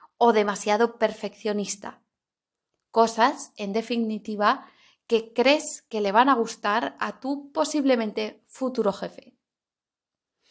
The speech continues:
Así que tal vez sería mejor buscar una manera más indirecta de medir esto.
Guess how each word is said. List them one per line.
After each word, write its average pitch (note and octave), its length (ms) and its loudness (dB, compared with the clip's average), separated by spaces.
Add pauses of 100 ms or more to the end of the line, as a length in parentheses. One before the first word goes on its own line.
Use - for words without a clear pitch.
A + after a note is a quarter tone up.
(360)
Así B3 500 -2
que A#3+ 120 2
tal B3 240 4
vez C4+ 220 2
sería A#3 340 0
mejor B3 760 0
buscar C4 640 0
una A3 240 -6
manera A3 400 -4
más B3 280 -4
indirecta G#3 760 -4 (180)
de G3 160 -4
medir G3+ 280 -4
esto. - 480 -10